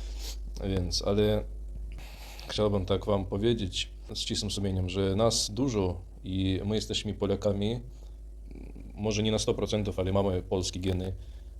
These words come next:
i to szanujemy i dlatego jesteśmy w Polsce i nie chcemy jechać do Niemiec, do Francji dla lepszego życia. I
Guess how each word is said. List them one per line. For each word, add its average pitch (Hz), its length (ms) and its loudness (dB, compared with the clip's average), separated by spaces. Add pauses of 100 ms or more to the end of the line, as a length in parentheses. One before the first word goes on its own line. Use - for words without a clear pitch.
i 98 300 4
to 110 80 4
szanujemy 110 480 4
i 85 40 -2
dlatego 95 280 2
jesteśmy 98 300 -2
w - 80 -12
Polsce 98 360 0
i 101 380 -6
nie 101 400 2
chcemy 104 320 2
jechać 95 240 4
do 95 120 0
Niemiec, 107 480 2
do 98 80 -2
Francji 104 420 2
dla 98 120 2
lepszego 98 340 0
życia. 87 340 -2 (920)
I 92 260 2